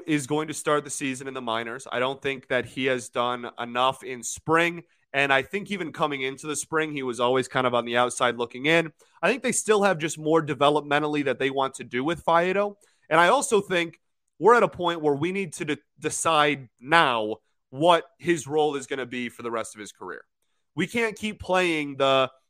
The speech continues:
"Is Alex Faedo a starter or a reliever or we don't know" game forever. And last year, I know that those were,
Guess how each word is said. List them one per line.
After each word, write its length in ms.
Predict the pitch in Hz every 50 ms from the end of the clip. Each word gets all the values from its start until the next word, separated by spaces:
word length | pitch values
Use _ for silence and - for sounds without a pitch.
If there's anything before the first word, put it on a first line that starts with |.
| _ _
"Is 200 | - 151 160 143
Alex 340 | 175 165 170 170 170 165 -
Faedo 460 | - 175 160 160 160 165 160 156 147
a 40 | 139
starter 640 | - - - - 165 160 160 160 156 156 147 143
or 240 | - - 143 143 143
a 80 | 139 135
reliever 640 | 135 135 131 127 143 147 147 139 135 139 135 135 123
or 300 | - 131 131 127 127 123
we 160 | 131 139 147
don't 260 | 143 135 135 131 127
know" 240 | 131 135 135 135 139
game 440 | 135 127 120 123 120 120 117 113 - _ _ _ _ _
forever. 520 | _ - 220 220 233 240 185 - 80 - _ _ _ _ -
And 160 | 175 175 175
last 340 | 190 220 240 226 220 - -
year, 100 | 220 214
I 100 | 202 190
know 200 | 180 175 180 180
that 180 | 170 165 160
those 280 | 165 160 170 175 160 165
were, 300 | 160 151 147 147 135